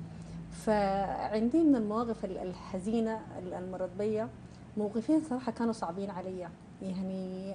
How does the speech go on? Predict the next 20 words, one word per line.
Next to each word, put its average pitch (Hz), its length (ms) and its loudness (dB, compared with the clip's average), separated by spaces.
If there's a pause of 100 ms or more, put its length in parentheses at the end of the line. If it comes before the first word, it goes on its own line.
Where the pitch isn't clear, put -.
(140)
الموقف 254 560 4
الأول، 226 480 2 (460)
وأنا 226 220 4
كنت، 233 260 2
يعني 190 480 -2
أنا 226 120 4
أثناء 220 220 0
كنت 220 200 -2
درست 220 500 2
في - 100 -2
ماليزيا، 208 480 0 (560)
آه، 190 560 -2
فعندي 233 400 4
بنتي 277 220 2
كانت 262 300 4 (120)
ريم 233 280 4
متعلقة 190 480 0
بي 247 140 2
شديد. 220 380 0 (140)
يعني 196 220 2